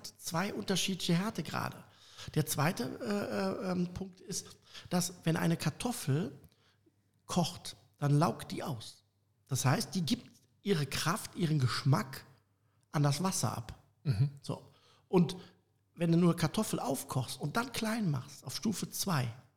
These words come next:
Speaker 1: Deckel drauf und stehen lässt, ist das Wasser immer noch fünfundneunzig Grad. Aber
Speaker 2: Stufe zwei. Also man selber würde ja
Speaker 1: reicht.
Speaker 2: sagen, mach acht und dann mach
Speaker 1: Nein,
Speaker 2: eine sieben oder
Speaker 1: reicht.
Speaker 2: sowas.
Speaker 1: Deckel
Speaker 2: Nein.
Speaker 1: drauf, reicht.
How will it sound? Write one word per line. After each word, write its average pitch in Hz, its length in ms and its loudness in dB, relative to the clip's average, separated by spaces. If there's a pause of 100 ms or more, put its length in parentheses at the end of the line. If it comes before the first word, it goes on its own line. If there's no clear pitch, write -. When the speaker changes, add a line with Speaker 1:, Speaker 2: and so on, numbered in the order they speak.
(120)
Speaker 1:
Deckel 175 260 -2
drauf 139 380 -6
und 127 100 -6
stehen 180 360 4
lässt, - 360 -2 (420)
ist - 180 -4
das - 160 -4
Wasser 139 300 0 (140)
immer 190 220 6
noch 110 280 2
fünfundneunzig 123 720 0
Grad. - 240 -14 (880)
Aber 135 400 4
Speaker 2:
Stufe 165 300 0
zwei. 131 440 2
Also 135 140 4
man 143 100 8
selber 170 200 12
würde 170 140 12
ja 160 60 12
Speaker 1:
reicht. 143 60 10
Speaker 2:
sagen, 156 260 12
mach 151 180 4
acht 175 320 4
und 160 80 2
dann 147 100 4
mach 151 140 4
Speaker 1:
Nein, 120 140 6
Speaker 2:
eine 147 200 10
sieben 147 260 6
oder 147 120 6
Speaker 1:
reicht. 147 120 6
Speaker 2:
sowas. 147 200 2
Speaker 1:
Deckel 196 260 4
Speaker 2:
Nein. 190 100 -2
Speaker 1:
drauf, 214 300 2
reicht. 175 260 2